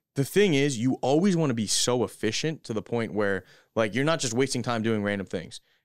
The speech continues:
Being on a team, like, being on your team, you know how to direct people to put their m-, motivation and their, like, hustle towards the right things, because that's how they're gonna maximize what they wanna do. That in itself will inevitably, like,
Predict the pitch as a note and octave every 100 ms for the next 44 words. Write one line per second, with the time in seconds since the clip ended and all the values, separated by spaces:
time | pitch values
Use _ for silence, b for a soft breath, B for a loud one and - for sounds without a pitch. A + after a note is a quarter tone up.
0 | _ D3+ F3 D3+ G#2+ - G#3+ E3 E3+ E3
1 | - A2+ G#2+ - A#2 B2 A2+ A2 E3+ -
2 | G#2+ G2+ G2 b b b A#2+ F#3+ F#3 D#3+
3 | D3+ C#3+ C3+ A#2 A2+ A#2+ - A#2+ A#2 G2
4 | - C#3 - G#2 A2 G#2+ G#2+ G2 G2+ -
5 | A2 A#2 G#2+ G2+ A2+ - A2+ A2 G2+ G2
6 | F#2 B B B - G#2 - D3+ D3+ A#2+
7 | - A#2 G#2 G2+ G2+ G2 G#2+ - - B2
8 | G#2 F#2+ G2 G#2+ G2 G#2 A2 A2+ G#2+ G2+
9 | F#2+ F#2+ G2+ - G#2 F#2+ F2+ B B B
10 | A2+ A2 G#2 G2+ G2 G#2+ A2 F2+ G2+ B2+
11 | D#3+ B2+ - - C#3+ G2+ - b b A2+
12 | B2 B2 C#3+ F3 C3 G2+ F#2+ - _ _
13 | _ - G#2 G2+